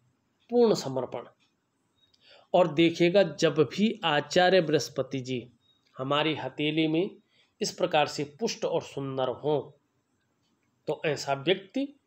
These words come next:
विद्वान होता है, आत्मज्ञानी होता है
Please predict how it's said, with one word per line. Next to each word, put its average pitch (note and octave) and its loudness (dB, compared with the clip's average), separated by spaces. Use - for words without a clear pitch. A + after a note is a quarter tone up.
विद्वान C#3 -4
होता D3+ 0
है, B2 -6
आत्मज्ञानी D3 0
होता C#3+ -4
है - -16